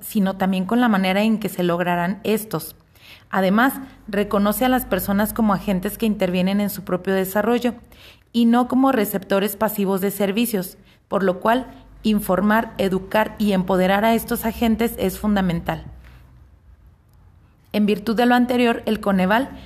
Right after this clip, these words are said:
consideró importante generar información para conocer el estado actual del ejercicio de los derechos sociales. Por ello, elaboró una serie de estudios diagnósticos de derechos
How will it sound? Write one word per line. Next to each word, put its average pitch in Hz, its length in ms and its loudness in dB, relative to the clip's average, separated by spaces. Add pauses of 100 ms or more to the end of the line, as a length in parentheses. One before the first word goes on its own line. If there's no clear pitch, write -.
(220)
consideró 226 480 2
importante 262 560 2
generar 196 420 2
información 208 640 0
para 220 240 2
conocer 196 560 0
el 214 160 2
estado 185 320 0
actual 220 460 0 (340)
del 190 180 0
ejercicio 202 600 -2
de 226 100 2
los 190 160 0
derechos 180 340 0
sociales. 240 540 -2 (640)
Por 208 180 2
ello, 214 440 2
elaboró 208 480 2
una 269 200 4
serie 262 300 2
de 240 80 2
estudios 208 400 -2
diagnósticos 202 680 -2
de 202 100 0
derechos 190 640 -2